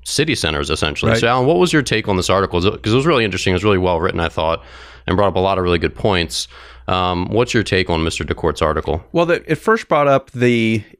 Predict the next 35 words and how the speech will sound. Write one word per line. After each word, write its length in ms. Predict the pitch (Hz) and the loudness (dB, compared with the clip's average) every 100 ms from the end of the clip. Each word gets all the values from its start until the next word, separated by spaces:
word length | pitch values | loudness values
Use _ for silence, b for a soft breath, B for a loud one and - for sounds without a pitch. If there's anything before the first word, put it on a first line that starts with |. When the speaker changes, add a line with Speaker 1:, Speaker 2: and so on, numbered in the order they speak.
| - | 0
Speaker 2:
M 320 | 135 147 131 | 2 4 4
V 320 | 127 127 127 | 2 2 0
P 640 | - - 131 127 123 117 104 _ _ _ _ _ - | -2 -2 0 2 2 0 -4 _ _ _ _ _ -4
process 760 | 127 110 104 104 104 107 - - - | 0 0 0 -4 -6 -6 -8 -10 -12
of 680 | 104 101 98 98 - - - | -4 -2 -2 -4 -8 -18 -20
Silicon 800 | - - - - 135 120 - 113 | -14 -12 -12 -6 -2 -2 -2 0
Valley 360 | 104 104 104 98 | 0 0 -4 -6
companies. 460 | - 113 - 95 | -6 -8 -6 -4
I 60 | 120 | -2
don't, 80 | 127 | 2
I 40 | |
don't 120 | 135 | 2
know 80 | 143 | 2
if 120 | - | 0
you've 100 | 113 | -6
from, 240 | - 123 - 127 - | -2 -2 -2 -10 -10
heard 240 | - 131 123 | 0 0 2
this 200 | 113 - | -2 -4
term 360 | - 139 131 | -4 0 2
before. 500 | 117 113 113 107 107 B B B | 0 -2 -4 -2 -4 B B B
The 100 | - | 0
m-, 320 | 117 113 120 - | 2 4 2 -2
Speaker 1:
I 60 | 98 | -4
Speaker 2:
the 60 | |
Speaker 1:
haven't. 340 | 98 85 123 127 | -2 0 4 4
Speaker 2:
minimal, 560 | 151 160 156 151 143 - - - | 4 4 4 4 0 -4 -18 -10
minimum 420 | 131 151 185 190 160 | 0 0 2 -2 -2
viable 560 | 110 123 147 151 139 | 0 0 2 0 -2
product. 600 | - 117 113 101 69 - | -4 -2 -2 -2 -6 -4
Speaker 1:
Oh, 220 | 175 160 113 | 0 2 2
mi-, 140 | 113 135 | 2 2
minimum 320 | 131 139 123 | 2 2 2
viable 240 | 120 113 | 0 0
product. 380 | - 110 78 - | 0 0 0 -4
For, 180 | - | -10